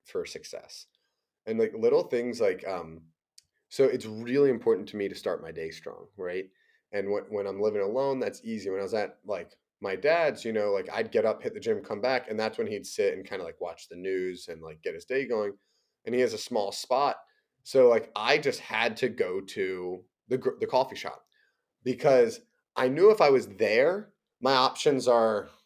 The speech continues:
you know, I could just choose to spend that morning with him. Um, but I was gon-, trying to start my day with, like, my structure that I, that I like. Um, and I knew, like, the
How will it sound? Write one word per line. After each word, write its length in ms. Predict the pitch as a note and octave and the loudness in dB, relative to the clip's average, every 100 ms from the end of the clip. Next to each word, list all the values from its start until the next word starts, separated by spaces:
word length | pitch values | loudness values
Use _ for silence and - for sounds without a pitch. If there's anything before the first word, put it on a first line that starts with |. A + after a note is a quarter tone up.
| _ - | _ -8
you 100 | A#2 | -4
know, 100 | A2 | 2
I 80 | C#3+ | 4
could 240 | C#3+ G#3 | 8 8
just 300 | A3+ - - | 8 -2 -6
choose 340 | - D#3 C#3+ C#3+ | -6 -2 -2 -4
to 60 | |
spend 320 | - - B2 B2 | -6 2 2 2
that 220 | A#2+ G#2+ | -2 0
morning 380 | A2 A2 G#2 G2+ | 2 2 0 -2
with 200 | F#2 - | -4 -6
him. 400 | F#2 F#2 D#3 D#3 _ _ _ _ _ | -10 -8 -12 -16 _ _ _ _ _
Um, 260 | A2+ G#2+ F#2+ | -2 0 2
but 140 | B2 | 4
I 140 | B2+ C#3+ | 6 6
was 160 | C#3+ | 4
gon-, 180 | C3 A#2 | 0 -6
trying 220 | - A#2+ | -2 0
to 200 | G#2+ F#2 | 0 -4
start 340 | - - A#2 - | -8 0 2 2
my 120 | A2 | -2
day 480 | G#2+ G2 G2 G#2 - | 0 0 0 -2 -4
with, 240 | F#2 G2 - _ | -4 -4 -4 _
like, 160 | F#2+ F#2 | -10 -6
my 100 | G2 | -6
structure 460 | - G2 F2 - A2 | -4 -6 -6 -2 2
that 120 | G#2 | 4
I, 220 | G2+ G#2+ - | 4 2 0
that 120 | G2 F2 | -6 -2
I 100 | F#2 | -2
like. 420 | F2+ F2 C3 _ _ _ _ - | -2 -4 -6 _ _ _ _ -8
Um, 520 | G2+ F#2 E2+ D#2 - _ _ _ _ _ _ - | -4 -4 -6 -12 -18 _ _ _ _ _ _ 0
and 140 | C#3 | 4
I 60 | C#3+ | 4
knew, 300 | C3+ C#3 E3 | 4 2 4
like, 260 | E3+ C3+ - | 2 2 -4
the 220 | A#2 C3 | -8 -8